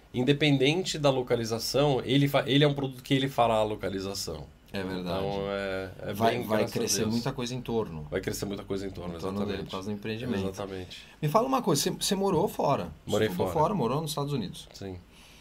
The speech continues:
Speaker 2: A sua cabeça não pensa como americano.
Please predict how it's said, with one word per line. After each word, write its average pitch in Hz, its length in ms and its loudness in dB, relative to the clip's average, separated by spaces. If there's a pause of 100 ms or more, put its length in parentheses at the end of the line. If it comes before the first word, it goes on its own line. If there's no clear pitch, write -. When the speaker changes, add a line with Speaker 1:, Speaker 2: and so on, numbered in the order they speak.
(1040)
Speaker 2:
A 180 100 -4
sua 208 260 0
cabeça 196 480 -2
não 208 160 0
pensa 180 360 0
como 180 240 -4
americano. 185 640 -4